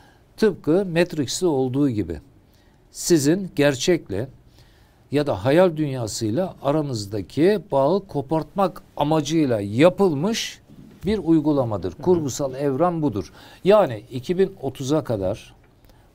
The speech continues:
Speaker 1: bu proje sürdüğü takdirde iki bin otuz yılında hala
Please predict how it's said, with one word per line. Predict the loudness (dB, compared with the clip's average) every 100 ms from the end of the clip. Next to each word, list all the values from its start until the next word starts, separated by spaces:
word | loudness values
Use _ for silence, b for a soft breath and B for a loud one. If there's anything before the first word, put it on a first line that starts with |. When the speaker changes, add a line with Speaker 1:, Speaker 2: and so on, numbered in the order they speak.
| 2
Speaker 1:
bu | 2 2
proje | -2 -4 -4
sürdüğü | -6 -2 0 4 4
takdirde | 2 -6 -6 -8 -6 -6
iki | -6 -8 -4
bin | -4 -4
otuz | -6 -6 -4 -2 -2
yılında | -4 -6 -6 -8 -8 -16 b b
hala | 4 6 4 0